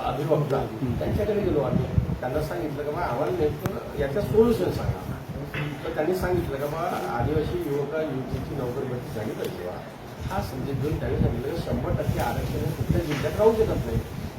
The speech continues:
Speaker 1: मग त्यासाठी आम्हाला सल्ला दिल्यानुसार टीएसी घ्या, पण ट्रायबल ॲडव्हायझरी कमिटी. मग ट्रायबल, ट्रायबल ॲडव्हायझरी कमिटीच्या माध्यमातून तिथं निश्चित करायचं तर पेसा अंतर्गत तेरा जिल्हे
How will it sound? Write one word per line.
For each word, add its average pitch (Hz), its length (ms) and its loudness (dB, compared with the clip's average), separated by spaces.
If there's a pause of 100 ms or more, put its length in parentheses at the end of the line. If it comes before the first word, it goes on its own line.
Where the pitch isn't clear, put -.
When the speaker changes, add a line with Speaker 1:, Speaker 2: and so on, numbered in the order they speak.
Speaker 1:
मग 151 60 2
त्यासाठी 151 520 -2 (600)
आम्हाला 139 460 4 (100)
सल्ला - 200 0
दिल्यानुसार 127 560 -2
टीएसी - 520 2
घ्या, 120 160 2
पण - 160 2
ट्रायबल 127 320 0
ॲडव्हायझरी 120 420 0
कमिटी. - 440 4 (460)
मग 120 80 -2
ट्रायबल, 135 400 2
ट्रायबल 139 360 -2
ॲडव्हायझरी 139 520 -2
कमिटीच्या 131 640 -6
माध्यमातून 139 680 -6
तिथं 226 240 4
निश्चित 190 420 -2 (120)
करायचं 120 320 2 (480)
तर 208 40 0
पेसा 185 320 2
अंतर्गत 170 560 0
तेरा 151 180 8
जिल्हे 147 380 0